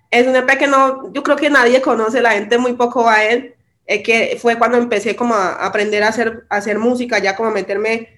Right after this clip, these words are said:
al estudio y todo. También es ese asunto de ir a una casa, a una finca, eh, tratar de recoger ese sonido natural de una casa que tenga una zona verde, que me recordaba un poco al asunto de mi casa. Yo nací en una casa en Quibdó que estaba llena de árboles,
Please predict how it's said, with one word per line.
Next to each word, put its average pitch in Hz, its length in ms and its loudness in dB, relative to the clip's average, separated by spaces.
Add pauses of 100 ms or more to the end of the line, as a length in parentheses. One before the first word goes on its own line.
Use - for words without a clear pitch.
(140)
al 202 140 0
estudio 226 460 -4
y 240 60 -10
todo. 247 400 0 (360)
También 240 460 2
es 247 140 -2
ese 254 220 0
asunto 262 340 -2
de 240 80 2
ir 220 100 2
a 226 40 0
una 233 200 0
casa, 233 520 0
a 190 60 -2
una 208 240 -2
finca, 220 720 -6 (640)
eh, 202 540 0
tratar 226 340 2
de 247 80 2
recoger 226 420 0
ese 240 160 2
sonido 214 320 0
natural 202 480 0
de 214 220 0
una 208 220 -2
casa 214 360 0
que 196 100 -6
tenga 190 200 -2
una 202 140 -2
zona 202 280 -2
verde, 208 300 0
que 214 100 -10
me 190 120 -2
recordaba 202 440 -2
un 202 100 -6
poco 240 420 0 (340)
al 214 120 0
asunto 226 340 0
de 254 60 2
mi 240 140 2
casa. 220 240 0
Yo 226 100 0
nací 226 120 -2
en 240 80 2
una 240 140 2
casa 247 180 2
en 240 40 -4
Quibdó 202 220 -8
que 233 80 -4
estaba 233 280 0
llena 254 260 0
de 226 60 2
árboles, 208 540 -2